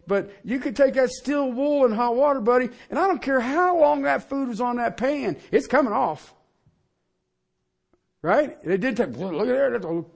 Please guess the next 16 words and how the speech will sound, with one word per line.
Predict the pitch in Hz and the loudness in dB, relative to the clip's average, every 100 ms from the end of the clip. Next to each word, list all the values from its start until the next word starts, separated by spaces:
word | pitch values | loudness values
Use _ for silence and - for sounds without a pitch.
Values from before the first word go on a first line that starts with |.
| - | -12
brand | 139 202 247 | -4 -2 -2
new. | 269 311 - - _ _ _ _ _ _ _ _ _ _ _ _ _ _ - | -2 -4 -6 -12 _ _ _ _ _ _ _ _ _ _ _ _ _ _ -8
Okay? | 175 202 220 - - _ _ _ _ _ _ _ _ _ _ _ _ _ | -4 -2 -4 -10 -20 _ _ _ _ _ _ _ _ _ _ _ _ _
There's | 139 135 | -12 -10
times | - 196 208 180 | -6 -4 -2 -2
when | 156 147 143 - | -2 -2 -6 -10
Christ | - 175 175 160 - - - _ _ _ _ _ _ _ | -8 -4 -2 -4 -6 -16 -20 _ _ _ _ _ _ _
is | 131 - | -14 -8
so | 180 170 | -4 -2
uncomfortable, | 156 - 196 196 147 135 139 127 - _ _ _ _ _ _ | -4 -4 -6 -6 -10 -8 -10 -10 -20 _ _ _ _ _ _
he | 147 | -10
breaks | 143 170 175 175 | -4 -2 -2 0
out | 170 165 | -2 -2
the | 139 | -10
steel | - 160 143 | -8 -6 -4
wool. | 139 180 139 | -4 -4 -4